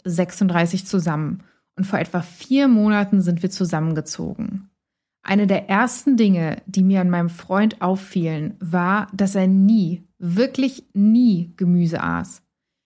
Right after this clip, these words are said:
Er aß es manchmal, wenn wir in einem Restaurant waren und sie Teil seiner Mahlzeit waren. Aber er aß sie nie, wenn ich für ihn kochte. Zuerst dachte ich, vielleicht sei meine Kochkunst das Problem.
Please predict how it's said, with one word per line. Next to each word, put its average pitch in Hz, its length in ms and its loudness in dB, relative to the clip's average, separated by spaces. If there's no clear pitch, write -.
Er 202 180 0
aß 220 160 0
es 214 160 -4
manchmal, 196 800 0
wenn 185 180 2
wir 190 80 2
in 175 60 -2
einem 180 160 2
Restaurant 175 580 0
waren 156 280 -4
und 180 160 -2
sie - 120 -12
Teil 196 420 2
seiner 185 300 2
Mahlzeit 170 520 0
waren. 151 460 -8
Aber 185 200 0
er 156 220 2
aß 202 260 0
sie 196 140 4
nie, 214 460 4
wenn 202 200 0
ich 196 180 -4
für 180 120 -4
ihn 165 140 -2
kochte. - 480 -8
Zuerst 254 500 -2
dachte 170 260 -2
ich, 196 400 -2
vielleicht 190 260 -2
sei 196 120 2
meine 185 220 2
Kochkunst 196 560 -4
das 165 120 -6
Problem. 170 600 -4